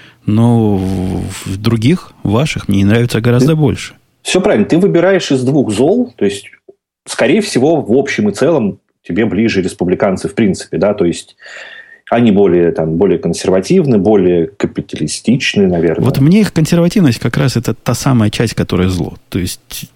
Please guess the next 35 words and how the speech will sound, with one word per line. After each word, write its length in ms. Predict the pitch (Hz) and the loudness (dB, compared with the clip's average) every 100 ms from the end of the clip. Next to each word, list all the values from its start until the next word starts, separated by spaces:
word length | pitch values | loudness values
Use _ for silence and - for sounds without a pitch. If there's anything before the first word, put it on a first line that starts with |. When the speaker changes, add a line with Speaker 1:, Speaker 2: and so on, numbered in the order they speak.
| _ - | _ 0
Speaker 1:
меня 220 | 131 196 | 2 2
абсолютно 420 | - 175 180 156 | 0 2 2 4
не 80 | 139 | 4
волнует. 480 | 139 135 110 - 120 | 4 2 0 -2 0
Не 100 | 123 | 0
то, 120 | 240 | 2
что 120 | - | 2
не 80 | 110 | 2
волнует, 360 | 107 101 90 | 2 2 0
для 100 | 92 113 | 2 4
меня 140 | 143 | 4
не 120 | 143 | 4
является 360 | 131 135 120 120 | 4 2 0 -2
фактором. 480 | - 120 - 113 120 - - _ - | -2 -2 -2 -4 -6 -16 -20 _ 0
Можно 320 | 156 190 139 | 4 4 4
делать 340 | 131 127 123 | 4 2 2
аборты, 380 | 117 123 120 - | 0 2 0 0
нельзя 340 | 104 107 160 | 0 2 2
делать 360 | 147 123 110 - | 4 2 2 0
аборты, 400 | 110 117 113 - | 0 0 -2 -4
кто 240 | - 156 | -2 0
решает, 400 | 143 131 - - | 2 0 -2 -4
когда 240 | - 107 110 | -2 -2 -2
платят 400 | - 147 147 113 | -2 -2 0 0
за 80 | 110 | 0
это, 160 | - | 0
не 80 | 110 | -2
платят. 360 | - 156 - - - - _ _ _ _ | 0 -2 -2 -8 -16 -20 _ _ _ _
Делайте, 440 | 135 185 180 120 | 0 2 2 2
как 140 | 113 110 | -2 -2
хотите. 440 | 104 - - - _ - | -4 -6 -12 -18 _ 0
Можно 340 | 202 185 151 | 2 4 2
так, 240 | 160 170 | 0 0
можно 280 | 135 127 127 | 2 4 4
это. 220 | 131 123 | 2 -2